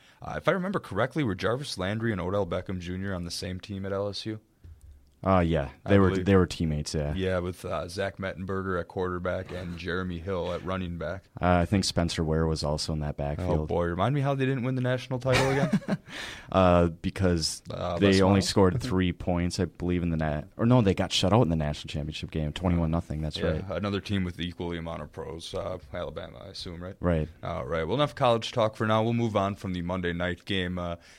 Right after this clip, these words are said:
Speaker 1: which probably swung a few millionaire maker events, but nonetheless, let's get, uh, let's get going with the waiver wire portion of our show.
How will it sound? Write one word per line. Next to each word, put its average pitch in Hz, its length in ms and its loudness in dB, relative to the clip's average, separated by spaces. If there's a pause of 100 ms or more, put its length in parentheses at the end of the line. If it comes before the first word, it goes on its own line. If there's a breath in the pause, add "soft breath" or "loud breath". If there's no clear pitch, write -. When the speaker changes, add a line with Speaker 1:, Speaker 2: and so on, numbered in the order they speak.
(100)
Speaker 1:
which - 340 -6 (100)
probably 98 380 0
swung 87 280 -4
a 82 40 -8
few 95 160 -6
millionaire 90 400 -2
maker 90 340 -4
events, 92 460 -6
but 92 200 -4 (380 loud breath)
nonetheless, 147 500 2
let's 147 200 0
get, - 380 -6
uh, 110 440 4
let's - 160 -10
get 185 160 -2
going 139 200 4
with 123 100 0
the 101 60 -2
waiver 95 240 2
wire 87 240 -2
portion 87 420 -4
of 90 200 -2
our 85 140 0
show. 92 380 -2